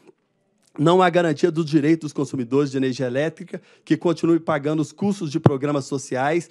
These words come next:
de programas de desenvolvimento regional, com a absurda C D E, que deveria ser arcada com recursos do Tesouro Nacional,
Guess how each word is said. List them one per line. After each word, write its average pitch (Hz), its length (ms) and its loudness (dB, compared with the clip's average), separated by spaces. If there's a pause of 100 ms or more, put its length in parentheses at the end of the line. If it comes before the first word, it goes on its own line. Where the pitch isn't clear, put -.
(220)
de 143 100 -2
programas 139 600 0
de 147 100 -4
desenvolvimento 143 800 -4
regional, 127 640 -6 (240)
com 147 180 -2
a 156 60 0
absurda 160 500 -4
C 165 240 -6
D 143 100 -6
E, 139 320 -4 (240)
que - 80 -8
deveria 143 380 -2
ser 160 140 -4
arcada 147 520 -4
com 143 140 -6
recursos 139 380 -2
do 135 100 -8
Tesouro 131 400 -4
Nacional, 135 640 -4